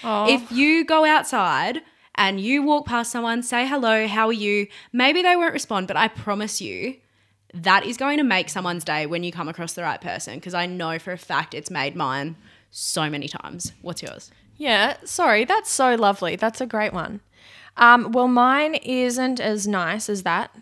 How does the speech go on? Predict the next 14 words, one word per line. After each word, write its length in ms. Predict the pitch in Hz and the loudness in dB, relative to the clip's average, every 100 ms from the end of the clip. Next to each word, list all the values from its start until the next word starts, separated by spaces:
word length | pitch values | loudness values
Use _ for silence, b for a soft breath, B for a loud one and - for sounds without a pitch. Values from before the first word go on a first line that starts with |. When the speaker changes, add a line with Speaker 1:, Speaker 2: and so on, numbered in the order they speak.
| 226 | -2
Speaker 1:
but 140 | 226 214 | 2 4
I 100 | 214 | 2
will 260 | 208 233 269 | 0 -2 -2
take 300 | 262 254 240 | -6 -6 -4
your 100 | 208 | -4
advice 420 | 185 175 190 - | -4 -6 -6 -10
for 100 | 196 | -8
the 100 | 180 | -6
week. 220 | - - | -8 -8
I'm 160 | 190 196 | -8 -6
going 260 | 180 175 | -6 -6
to 80 | 185 | -8
do 140 | 175 165 | -8 -10
that. 200 | - | -10